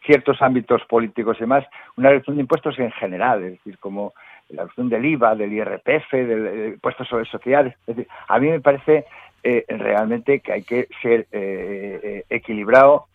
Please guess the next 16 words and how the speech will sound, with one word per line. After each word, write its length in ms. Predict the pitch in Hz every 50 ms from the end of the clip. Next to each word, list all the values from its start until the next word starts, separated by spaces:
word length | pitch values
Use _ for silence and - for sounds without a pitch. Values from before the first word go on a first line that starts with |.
| _ _ _ _
que 80 | - 113
hay 60 | 110
que 140 | - 120 113 - -
ser, 300 | 123 120 120 113 113 -
eh, 1120 | - 107 104 104 104 101 98 98 98 101 95 95 95 95 95 92 90 87 - 90 92 92 - -
equitativo 840 | 113 117 - 120 110 - 104 104 - 131 139 139 135 151 156 151 - - - - _ -
y 100 | 127 -
que 120 | - -
realmente 600 | 110 104 - 85 85 87 92 90 - 120 131 120 -
hay 140 | - 107 92
que 120 | - 113
reconocer 680 | 104 104 107 - 110 104 104 104 - - 123 117 127 -
que 220 | _ - 92 90 -
es 140 | - 110 104
una 140 | 120 123 120
su-, 200 | - 117 120